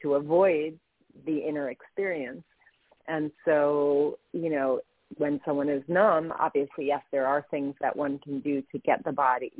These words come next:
to get the person back in their body. But one of the nice explorations is, well, let's explore the numbness. And then luck, you know, nine times out of ten, you explore the numbness and then you find there's something in there. Um, so somatics is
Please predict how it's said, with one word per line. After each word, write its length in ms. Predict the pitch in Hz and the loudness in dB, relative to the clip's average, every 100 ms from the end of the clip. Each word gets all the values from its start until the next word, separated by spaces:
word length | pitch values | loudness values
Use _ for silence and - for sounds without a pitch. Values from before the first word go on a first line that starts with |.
| - | -8
to 80 | 170 | 0
get 200 | 156 - | 0 -2
the 60 | |
person 440 | - 147 - 143 147 | -6 -8 -8 -8 -4
back 220 | 135 135 | -4 -4
in 80 | 135 | -8
their 140 | 139 135 | -8 -2
body. 420 | 165 208 190 151 | 0 2 0 2
But 200 | 160 139 - | 2 0 -2
one 160 | 175 | -2
of 120 | 220 233 | -2 -4
the 180 | 151 - _ _ _ | -4 -6 _ _ _
nice 180 | 139 139 - | -6 -6 -4
explorations 720 | 143 - 151 143 139 160 170 165 | -6 -4 -2 -2 -4 -8 -10 -6
is, 120 | 165 160 | -4 -2
well, 140 | 160 | 0
let's 220 | 156 160 | 0 -2
explore 500 | - - - 165 170 | -6 -12 -8 -2 0
the 120 | 165 147 | 0 -2
numbness. 520 | 139 196 175 123 - _ _ _ _ _ _ _ _ - | -2 -4 -4 -8 -10 _ _ _ _ _ _ _ _ -10
And 100 | 147 | -2
then 240 | 151 156 | 0 2
luck, 220 | 160 202 - - | 2 2 -2 -6
you 180 | 196 | -2
know, 200 | 185 156 165 _ _ _ - 165 | -2 -2 -6 _ _ _ -14 -2
nine 240 | 170 196 | 0 0
times 280 | 202 196 196 | 0 -2 -2
out 120 | 180 | -4
of 120 | 175 - | -4 -6
ten, 260 | 214 208 | -6 -4
you 100 | 160 | -6
explore 400 | 160 - 175 170 | -10 -10 -6 -4
the 100 | 175 | -4
numbness 380 | 160 190 202 175 - | -4 -6 -6 -8 -8
and 140 | 151 | -8
then 120 | 160 | -6
you 100 | 170 - | -8 -4
find 260 | 185 175 | -4 -2
there's 140 | 131 139 | -4 -6
something 300 | 147 147 139 | -8 -6 -4
in 160 | 147 165 | -4 -4
there. 260 | 98 - - _ _ _ _ _ - | -6 -10 -16 _ _ _ _ _ -8
Um, 540 | 160 160 143 123 127 - _ _ _ - - - | -2 2 2 0 -4 -10 _ _ _ -20 -20 0
so 300 | 160 151 - - | 4 4 2 2
somatics 560 | 180 170 170 175 - | 2 4 4 4 0
is 120 | - | 0